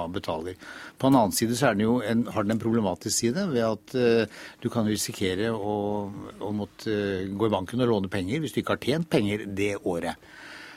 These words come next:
Så, men det som virkelig slo meg i dag, det var Siv Jens-, Siv Jensen var, altså, helt bastant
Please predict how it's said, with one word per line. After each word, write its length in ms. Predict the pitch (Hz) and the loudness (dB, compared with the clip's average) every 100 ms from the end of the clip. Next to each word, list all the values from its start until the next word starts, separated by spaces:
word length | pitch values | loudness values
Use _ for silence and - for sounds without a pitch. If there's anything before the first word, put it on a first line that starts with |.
| - - | -12 -2
Så, 180 | - 139 143 147 135 110 | 4 6 8 6 4 4
men 220 | 135 147 151 | 6 6 4
det 140 | 113 113 | 0 0
som 220 | 147 139 139 | 2 2 2
virkelig 460 | 139 117 - 180 139 | 2 0 -2 -2 0
slo 100 | 104 | 2
meg 160 | 104 | 2
i 60 | 104 | 2
dag, 160 | 107 104 | 0 0
det 80 | |
var 220 | 107 110 120 - | 2 0 -2 -8
Siv 220 | - 123 107 | -2 -2 0
Jens-, 220 | 92 - | -2 -6
Siv 220 | - 131 113 | -4 -2 -2
Jensen 320 | 87 - 120 | -2 -2 0
var, 240 | 98 113 107 95 | 2 0 -2 -2
altså, 180 | 113 113 | 0 2
helt 180 | 101 98 | 2 0
bastant 800 | 123 - 101 127 214 - - | -2 0 0 0 -2 -8 -20